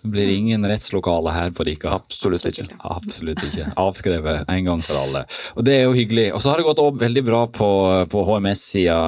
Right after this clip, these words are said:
Speaker 1: eh, har, har vi hørt, eh, uten skader, eh, i hvert fall med fravær. Eh, hva, <laughs> det,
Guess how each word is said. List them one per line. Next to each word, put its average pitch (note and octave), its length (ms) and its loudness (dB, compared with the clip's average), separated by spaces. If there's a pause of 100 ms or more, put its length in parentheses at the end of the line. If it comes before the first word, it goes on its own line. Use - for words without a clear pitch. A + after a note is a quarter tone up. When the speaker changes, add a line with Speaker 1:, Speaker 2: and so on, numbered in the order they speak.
(140)
Speaker 1:
eh, D#2+ 680 0
har, F2 300 -2
har F2+ 220 -2
vi E2+ 200 -2
hørt, G#2 580 0
eh, G2+ 520 0
uten A2+ 340 -2
skader, F2 400 2
eh, E2+ 580 2
i E2+ 60 -2
hvert F#2+ 120 2
fall G2+ 100 -2
med F#2 120 0
fravær. F2 500 2 (480)
Eh, G2+ 880 2 (360)
hva, C3 420 2
<laughs> B2+ 260 0
det, A#2 320 -2